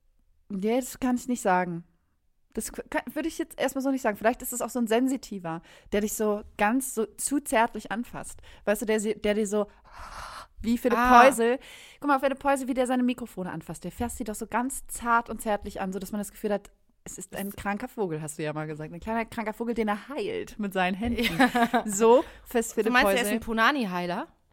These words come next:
Speaker 1: Nee, der hat so dein Gesicht. Der so,
Speaker 2: Ach so,
Speaker 1: der
Speaker 2: du meinst,
Speaker 1: so
Speaker 2: ich, er hält nicht
Speaker 1: eine
Speaker 2: meine, meine
Speaker 1: sanfte
Speaker 2: Punani
Speaker 1: Berührung.
Speaker 2: fest und, und macht, dass sie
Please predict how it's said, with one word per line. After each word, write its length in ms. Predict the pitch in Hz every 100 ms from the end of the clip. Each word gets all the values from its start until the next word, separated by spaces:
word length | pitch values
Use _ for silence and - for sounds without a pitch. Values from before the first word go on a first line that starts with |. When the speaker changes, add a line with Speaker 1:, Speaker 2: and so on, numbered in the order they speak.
| _ _ - - - - - -
Speaker 1:
Nee, 160 | 247 220
der 140 | 220
hat 180 | 220 -
so 100 | 233
dein 180 | 226 214
Gesicht. 520 | 190 247 - - - _ _
Der 100 | 214
so, 100 | 208
Speaker 2:
Ach 100 | 220
so, 140 | - 226
Speaker 1:
der 100 | 220
Speaker 2:
du 60 | 214
meinst, 200 | 233 220
Speaker 1:
so 40 |
Speaker 2:
ich, 100 | 240
er 100 | 226
hält 240 | 233 262 247
nicht 220 | 262 -
Speaker 1:
eine 220 | 214 214
Speaker 2:
meine, 180 | 214 196 -
meine 200 | 226 214
Speaker 1:
sanfte 280 | 226 254 240
Speaker 2:
Punani 400 | 220 208 220 208
Speaker 1:
Berührung. 200 | 214 220
Speaker 2:
fest 340 | 180 185 -
und, 320 | 214 214 -
und 260 | - 208 208
macht, 300 | 214 - -
dass 180 | 202 -
sie 320 | 196 185